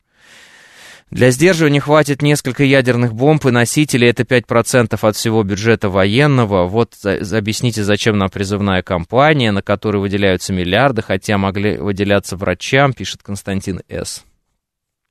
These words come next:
Да, могли бы вам сразу дать прям в руки, чтобы вы с ними ходили, с этими миллиардами. А, я думаю, что вы как военный тактик ноль, и как стратег тем более.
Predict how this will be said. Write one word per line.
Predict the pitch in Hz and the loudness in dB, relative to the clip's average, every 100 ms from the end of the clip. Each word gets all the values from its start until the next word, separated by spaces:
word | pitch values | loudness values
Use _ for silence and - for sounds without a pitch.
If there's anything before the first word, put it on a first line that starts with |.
| _ _ _ _ - | _ _ _ _ -12
Да, | 95 92 82 | -2 0 0
могли | - 110 147 | -2 -2 0
бы | 127 95 | 0 0
вам | 98 92 | 0 0
сразу | - 85 87 | -6 -8 0
дать | 113 139 | 0 0
прям | 82 78 | -4 -6
в | 85 | -6
руки, | 90 - | -8 -8
чтобы | - 87 | -16 -10
вы | 90 | -8
с | 90 | -6
ними | 92 82 | -6 -6
ходили, | 87 78 78 80 | -6 -6 -8 -10
с | - | -12
этими | - 80 | -14 -12
миллиардами. | 80 80 80 87 101 _ _ _ - - - - - _ - | -10 -8 -10 -10 -16 _ _ _ -20 -20 -20 -20 -20 _ -8
А, | - 58 64 60 55 - - | -4 0 0 0 -4 -8 -10
я | 107 147 | 0 2
думаю, | 165 160 156 | 4 2 2
что | - 160 | 2 2
вы | 160 | 2
как | 156 - | 0 0
военный | 151 156 147 147 | 2 4 4 2
тактик | 160 143 - - | 2 0 -2 0
ноль, | 147 156 147 _ _ _ _ _ _ _ _ _ _ _ | 2 2 0 _ _ _ _ _ _ _ _ _ _ _
и | - | -2
как | 127 120 | 0 0
стратег | - 123 143 127 | 0 0 0 -2
тем | 117 107 | -2 0
более. | 98 87 80 71 | 0 0 0 -4